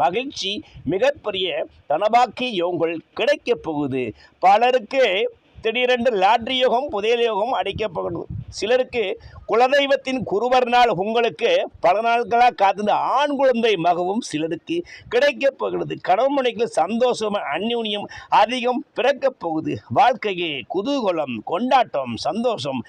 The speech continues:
சமாதானங்கள் பெருகப் போகுது. நீங்கள் செல்கின்ற இடத்துல நீரோட்டமான செழிப்பு உள்ள வாழ்க்கையாய்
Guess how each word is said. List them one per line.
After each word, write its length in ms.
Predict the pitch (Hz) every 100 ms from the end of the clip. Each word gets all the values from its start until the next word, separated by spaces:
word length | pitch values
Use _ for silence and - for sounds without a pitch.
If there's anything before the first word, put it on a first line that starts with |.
| - -
சமாதானங்கள் 760 | 196 226 277 269 254 240 226 170 330 - -
பெருகப் 380 | 196 254 302 285 170
போகுது. 280 | 156 135 127 - 147
நீங்கள் 320 | 180 165 143 -
செல்கின்ற 460 | 175 196 220 208
இடத்துல 300 | 208 196 220 214 170 285 - _ - 165
நீரோட்டமான 800 | 220 247 262 - 240 240 240 202 -
செழிப்பு 400 | 214 277 302 262
உள்ள 160 | 233 208 180
வாழ்க்கையாய் 600 | 185 170 190 185 170 156